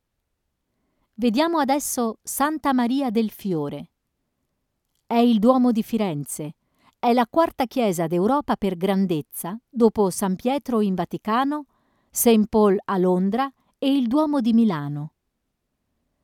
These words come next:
L'immensa cupola del Brunelleschi è la più grande cupola in muratura mai costruita,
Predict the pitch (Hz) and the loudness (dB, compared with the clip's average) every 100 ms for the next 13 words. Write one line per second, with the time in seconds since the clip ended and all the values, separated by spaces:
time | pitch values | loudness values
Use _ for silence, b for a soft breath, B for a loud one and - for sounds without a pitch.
0 | _ _ - 247 254 254 285 - 240 - | _ _ 0 4 6 4 2 0 -2 0
1 | 254 214 196 175 160 175 180 185 202 254 | 0 2 2 0 -2 -2 0 0 2 0
2 | 311 - 269 233 B B 285 277 269 294 | -2 -6 -6 -8 B B -2 -2 0 0
3 | 240 311 339 277 233 311 311 262 220 202 | 2 0 0 -2 0 0 2 2 4 4
4 | 202 214 208 302 320 254 226 320 320 277 | 4 4 2 0 0 2 2 0 -2 -4
5 | 220 - 220 180 147 156 | -4 -4 -2 -2 -6 -10